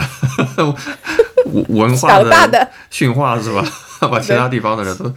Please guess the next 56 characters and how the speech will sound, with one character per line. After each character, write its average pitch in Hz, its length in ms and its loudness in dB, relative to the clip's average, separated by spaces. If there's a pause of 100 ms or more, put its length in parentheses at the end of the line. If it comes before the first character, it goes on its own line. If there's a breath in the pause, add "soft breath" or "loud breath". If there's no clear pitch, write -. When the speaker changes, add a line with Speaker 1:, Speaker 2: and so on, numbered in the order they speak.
(240 loud breath)
Speaker 1:
都 123 100 0
整 98 220 0
成 98 140 -2
东 123 120 0
北 101 140 0
腔 80 180 -6
了。 76 120 -12 (640 loud breath)
Speaker 2:
对， 190 140 2
都 220 120 0
会 226 140 4
说 202 160 -2
东 190 160 -4
北 151 80 -2
话 160 140 -8
啊。 - 320 -14 (580)
再 339 160 8
说 320 180 6
到 214 220 8
这 226 140 4
个 180 160 6
越 339 220 6
南 156 140 0
啊， 160 160 0
就 240 120 0
是 226 100 -2
说 302 100 4
说 269 200 6
越 311 160 6
南 170 180 -2
的 220 80 2
美 175 180 -4
食。 143 460 -6 (240 soft breath)
哎， 226 100 4
掌 202 220 2
柜， 220 80 4
刚 311 140 6
才 330 100 6
你 247 140 4
不 175 160 -4
是 269 60 0
说 277 280 4 (1040 soft breath)
你 254 220 6
在 311 140 8
英 381 280 8
国 302 140 8
的 262 120 6
时 - 120 -4
候 196 260 6
也 190 160 4
被 262 160 6
带 302 320 0
去 233 160 -2
吃 240 280 -4
越 269 180 6
南 170 180 -2
的 170 240 0